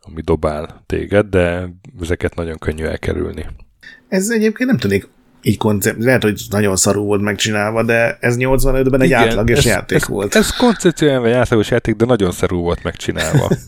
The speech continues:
Speaker 2: <laughs>
Speaker 1: De volt folytatása is, ami szintén itt van az öt között.
Speaker 2: Ó, Fido kettő.
Speaker 1: Fido, Fi-,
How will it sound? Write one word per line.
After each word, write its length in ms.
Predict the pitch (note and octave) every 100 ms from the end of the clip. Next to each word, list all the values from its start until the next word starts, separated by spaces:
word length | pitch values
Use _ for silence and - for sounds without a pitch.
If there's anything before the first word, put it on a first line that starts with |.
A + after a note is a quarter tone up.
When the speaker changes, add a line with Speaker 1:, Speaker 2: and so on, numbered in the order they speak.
| - -
Speaker 2:
<laughs> 360 | - - - F#2
Speaker 1:
De 440 | G#2 G#2 G#2 F2+ - - -
volt 200 | C#3+ B2+
folytatása 580 | A2+ G#2+ F#2+ F#2 F2+ G2+
is, 160 | G#2 -
ami 200 | G#2 G2+
szintén 360 | A2+ G2+ F2
itt 120 | F2
van 120 | - E2+
az 80 |
öt 160 | F2 -
között. 400 | E2+ E2 G2 -
Speaker 2:
Ó, 140 | E3+ B2
Fido 440 | - - G#2+ A#2+
kettő. 200 | B2 G#2+
Speaker 1:
Fido, 280 | A#2+ G2 G2+
Fi-, 280 | A2+ D3+